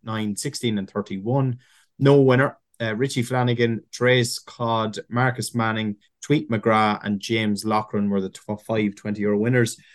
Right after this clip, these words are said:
And we're back with thirteen thousand three hundred euro next Friday night at cortown G A dot com forward slash lotto.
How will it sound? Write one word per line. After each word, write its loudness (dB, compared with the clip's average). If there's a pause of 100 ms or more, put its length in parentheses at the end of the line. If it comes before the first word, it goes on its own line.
And 2
we're 8
back 2
with -4
thirteen 0
thousand 2
three 0
hundred -2
euro 2
next -4
Friday 2
night -2
at -12
cortown -2
G -2
A 2
dot -8
com -4 (400)
forward 4
slash 0
lotto. 4